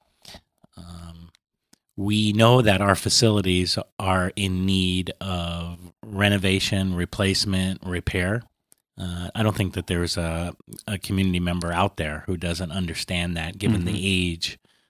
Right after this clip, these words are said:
Speaker 1: of our buildings. Um, what we really did look for, and we worked with the Citizens Advisory Committee, the cac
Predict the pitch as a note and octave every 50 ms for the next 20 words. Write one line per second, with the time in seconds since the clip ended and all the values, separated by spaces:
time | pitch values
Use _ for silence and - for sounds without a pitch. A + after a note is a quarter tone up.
0 | _ - - G2+ F2+ F2 D#2+ D#2 D#2 F2+ E2+ E2 D#2 - D2 C2+ - - - -
1 | - _ _ _ _ _ _ _ _ _ _ _ _ _ - - - D#2 D2+ C#2
2 | - - - _ _ - - G#2+ G#2 G#2 G2 G2 A2 C3 C3 A#2 F#2 G#2 G2+ F#2+
3 | E2+ F2+ F#2 G2+ A2+ - - - - E2+ D2 D2 D2+ - - - - - _ _
4 | _ _ _ _ - - G2 G2 F#2 F#2+ F#2 F2+ F#2+ G#2 G2+ - - - F#2 F#2
5 | F2+ - - _ - F#2 E2+ E2 D#2+ D#2+ - - A#2+ G#2 G2 - - G2 F#2 E2+
6 | E2+ D#2 E2+ F2 G#2 G#2+ - E2 D#2 D2+ D2+ - - F2 D#2 D2+ D#2 E2 E2+ E2+
7 | E2+ - - F#2+ F2+ E2+